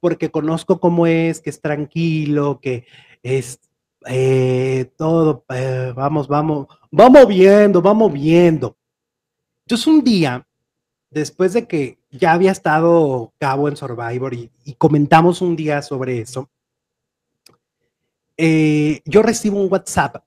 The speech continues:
por parte de Gabriel, donde me reclama lo dicho por el producer, donde me reclama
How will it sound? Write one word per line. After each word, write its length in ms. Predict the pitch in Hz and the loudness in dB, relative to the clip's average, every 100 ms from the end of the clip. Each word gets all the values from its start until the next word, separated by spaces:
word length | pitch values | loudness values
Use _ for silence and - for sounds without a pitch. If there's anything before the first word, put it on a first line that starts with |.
| _ | _
por 160 | 143 123 | -8 -6
parte 260 | 139 135 | -6 -4
de 120 | 156 143 | -4 -2
Gabriel, 540 | 147 147 139 113 - _ _ _ _ _ _ _ | -2 -2 -2 -4 -10 _ _ _ _ _ _ _
donde 360 | 120 147 139 147 | -8 -6 -4 -2
me 140 | 147 | -4
reclama 800 | 135 139 - 170 180 135 123 127 _ _ _ _ - | -4 -10 -6 0 0 0 -6 -10 _ _ _ _ -8
lo 160 | 135 | -8
dicho 300 | 127 - 143 | -8 -10 -8
por 140 | 143 135 | -4 -4
el 100 | 131 | -4
producer, 640 | 143 185 226 - 101 _ _ _ _ _ _ | -6 -6 -6 -10 -10 _ _ _ _ _ _
donde 260 | 117 135 131 | -8 -6 -4
me 120 | 131 | -4
reclama 760 | 139 131 - 165 156 143 151 | -4 -6 0 2 2 0 -6